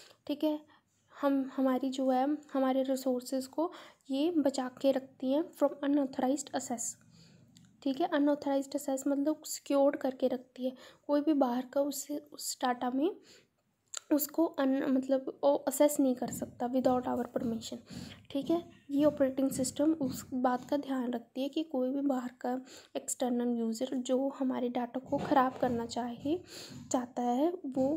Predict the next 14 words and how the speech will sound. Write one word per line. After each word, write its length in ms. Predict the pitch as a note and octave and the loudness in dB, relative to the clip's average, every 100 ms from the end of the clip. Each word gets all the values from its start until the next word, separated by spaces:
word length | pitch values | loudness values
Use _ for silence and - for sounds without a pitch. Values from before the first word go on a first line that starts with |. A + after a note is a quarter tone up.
| - | 0
हमारे 280 | B3+ B3 B3 | 0 0 0
data 280 | B3 A3+ A3+ | 0 -2 -4
को 160 | A3+ | -6
access 380 | D4 C4 B3+ - | -6 -4 -4 0
ना 200 | C#4 B3 | 0 0
करे। 280 | B3 A#3 - - _ - - - - D4+ | -4 -10 -14 -20 _ -18 -16 -18 -10 -6
इसमें 260 | - D#4+ | 4 4
कौन 220 | D#4+ C4+ B3+ | 6 4 4
सी 160 | C#4+ | 0
security 440 | C#4 - C4+ C4 C#4 | -6 2 2 2 0
होती 300 | C4 C4 C4 | -2 -2 -2
है? 60 | |
एक्सटर्नल 460 | C4 - B3+ A#3+ A#3 | -2 -2 -2 0 -2
security, 540 | - - B3+ B3+ C4 | -6 2 2 4 -2